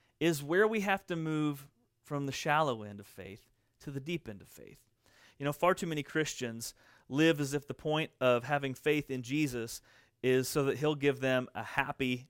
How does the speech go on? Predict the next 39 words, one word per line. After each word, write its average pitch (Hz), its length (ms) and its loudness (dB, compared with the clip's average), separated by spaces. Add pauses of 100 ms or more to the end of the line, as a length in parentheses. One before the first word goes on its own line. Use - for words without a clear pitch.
(120)
safe, 120 440 -2
pain-free 113 460 -10
life, - 380 -18 (600)
right? 131 240 4 (640)
Um, 120 140 -4
they're 139 120 6
working 165 480 4 (360)
A, 123 60 4
a 135 180 6
lot 151 220 6
of 180 120 -2
people, 117 500 -4
Christian, 135 540 -4 (140)
not 175 180 4
even 277 160 2
all 233 120 6
Christians, 117 480 0
a 127 60 -2
lot 180 120 4
of 240 60 2
people 220 180 0
just 165 140 -4
think 160 160 -2
the 131 80 -2
universe 139 540 0
works 113 280 -8
this 113 240 -10
way, 113 240 -2 (300)
um, 135 120 0
but 147 120 0
there's 208 160 6
a 160 60 4
lot 190 280 2
of 226 60 -8
Christians 160 440 0
who 185 100 -4
kind 180 180 0
of 160 100 0
operate, 160 640 4